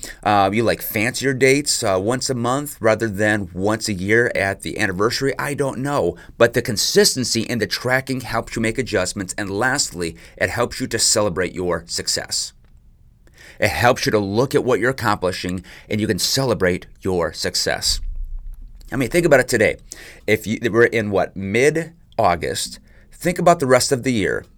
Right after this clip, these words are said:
We've got approximately five, five and a half months to the end of the year. And so what can you do to set some goals? You know, maybe it's twice a month.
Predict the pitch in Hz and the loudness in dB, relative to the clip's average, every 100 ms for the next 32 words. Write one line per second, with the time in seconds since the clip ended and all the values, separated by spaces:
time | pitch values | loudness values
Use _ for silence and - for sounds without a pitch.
0 | - - 117 120 104 - 127 131 - 117 | -20 -4 0 2 2 2 -2 0 -2 -4
1 | 110 - 123 127 127 127 117 117 123 110 | -4 0 2 4 0 2 2 2 0 -2
2 | 117 - 101 104 - - 104 95 - 101 | -2 -2 -2 -2 -2 -2 -2 -2 -2 -2
3 | 110 123 85 67 60 - - - - _ | -2 -4 -4 -4 -6 -8 -20 -20 -20 _
4 | - - 98 - 123 101 85 82 - - | -6 -4 -2 2 4 6 4 0 -10 -4
5 | 123 175 - 98 143 156 151 117 113 110 | -2 -2 -6 -6 0 0 0 0 0 0
6 | - 131 98 78 58 - - - - - | -2 -2 -2 0 -2 -8 -12 -20 -20 -20
7 | - - - 123 120 117 117 104 110 - | -20 -14 -6 -6 0 0 2 2 2 0
8 | - - 117 117 - 95 82 - | -8 2 4 6 2 -2 -4 -6